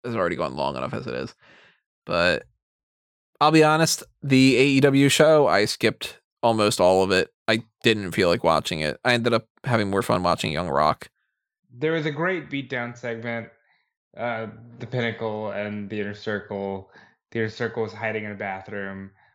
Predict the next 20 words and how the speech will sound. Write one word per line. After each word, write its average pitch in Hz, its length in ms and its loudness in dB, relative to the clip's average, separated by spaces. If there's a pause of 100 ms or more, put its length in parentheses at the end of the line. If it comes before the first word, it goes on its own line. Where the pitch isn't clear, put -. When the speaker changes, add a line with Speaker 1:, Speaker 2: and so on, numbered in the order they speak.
(120)
Speaker 2:
which 117 180 -12
popped 110 380 -4
me 107 280 -6
just 107 200 -14
'cause 107 460 -6 (580)
a 117 40 -16
bunch 117 240 -6
of 110 60 -14
dudes 117 320 -6
hiding 110 380 -6
in 110 60 -10
a 107 80 -12
bathroom 117 540 -6
is 117 80 -20
funny 170 260 -10
to 123 120 -10
me. 107 140 -12 (840)
Speaker 1:
<laughs> 151 140 2
Speaker 2:
And, 151 320 -12 (460)
uh, 135 460 -12